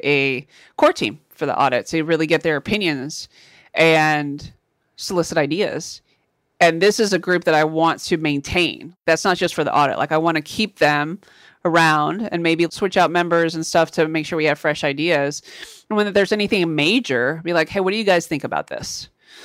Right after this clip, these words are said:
And then once I get support, like I said, people will go to them anyway, 'cause those, that's the kind of people they are. People are going to them for their opinions on things. They are influencers. They're like, "Oh, yeah, I know. This is awesome because X, Y, Z.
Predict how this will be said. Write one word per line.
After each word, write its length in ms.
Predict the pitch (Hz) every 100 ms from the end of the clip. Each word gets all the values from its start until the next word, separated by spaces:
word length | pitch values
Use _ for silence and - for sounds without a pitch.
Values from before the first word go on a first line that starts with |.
| - - - _ _ _
And 120 | 175
then 100 | 175
once 220 | 180 190 202
I 80 |
get 180 | 175 165
support, 720 | - 139 - 247 156 160 - _ _ _ -
like 180 | 170
I 60 | 160
said, 500 | - 208 156 147 - _
people 260 | - 220 196
will 80 | 165
go 180 | 165 165
to 80 |
them 200 | 160 151
anyway, 340 | 156 165 139 143
'cause 180 | 165 156
those, 220 | 156 -
that's 260 | 170 160 - -
the 80 | 120
kind 320 | - 170 160
of 100 | 143
people 260 | 165 156
they 120 | 139 113
are. 400 | 147 135 139 160
People 240 | 165 156
are 60 | 139
going 240 | 143 143
to 80 | 143
them 120 | 139
for 120 | 151
their 80 | 139
opinions 720 | 127 160 143 143 139 143 - _ _ _ -
on 160 | 151
things. 280 | 147 147 147
They 100 | 156
are 100 | 147
influencers. 960 | 147 143 147 135 139 - 131 135 - - _ _ -
They're 180 | 180
like, 160 | 175 170
"Oh, 140 | 220 233
yeah, 300 | 233 170 123
I 140 | 180
know. 380 | 247 208 220 87
This 180 | - 185
is 80 | 196
awesome 400 | - - - 165
because 280 | 151 165 156
X, 220 | 147 -
Y, 160 | 156 147
Z. 300 | 165 123